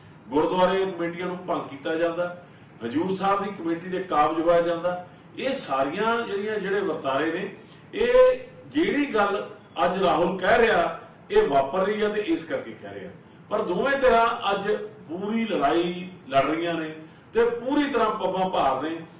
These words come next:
ਕਿ ਅਸੀਂ ਸਿੱਖਾਂ ਦੇ, ਅਸੀਂ ਹਮਾਇਤੀ ਹਾਂ, ਦੂਜੇ ਵਿਰੋਧੀ ਆ। ਮੈਂ ਇਹ ਗੱਲ ਦੱਸਣੀ ਚਾਹੁੰਦਾ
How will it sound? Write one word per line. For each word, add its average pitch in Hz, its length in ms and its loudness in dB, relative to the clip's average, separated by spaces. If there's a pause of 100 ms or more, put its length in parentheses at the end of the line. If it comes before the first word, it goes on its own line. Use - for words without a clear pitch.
ਕਿ 226 160 -2
ਅਸੀਂ 269 160 0
ਸਿੱਖਾਂ 208 440 0
ਦੇ, 233 200 2
ਅਸੀਂ 254 260 -2
ਹਮਾਇਤੀ 151 420 -6
ਹਾਂ, 147 120 -8 (320)
ਦੂਜੇ 143 240 -2
ਵਿਰੋਧੀ 139 400 -4
ਆ। 127 160 -2 (300)
ਮੈਂ 175 200 0
ਇਹ 185 60 0
ਗੱਲ 175 160 2
ਦੱਸਣੀ 180 320 -8
ਚਾਹੁੰਦਾ 185 420 -4